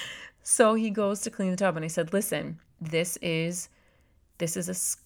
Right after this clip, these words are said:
this is a scouring scrub, okay? So it will dry dusty flakes all over the place, okay?" And so I told him, "You have to rinse it thoroughly or it's gonna leave, like, a chalk all over the bathtub." All right, check.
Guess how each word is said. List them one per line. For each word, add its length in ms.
this 200
is 120
a 40
scouring 600
scrub, 500
okay? 420
So 280
it 160
will 140
dry 760
dusty 360
flakes 580
all 280
over 240
the 100
place, 500
okay?" 400
And 100
so 80
I 80
told 300
him, 140
"You 140
have 420
to 180
rinse 440
it 180
thoroughly 840
or 100
it's 140
gonna 180
leave, 200
like, 160
a 180
chalk 640
all 200
over 220
the 80
bathtub." 540
All 80
right, 160
check. 260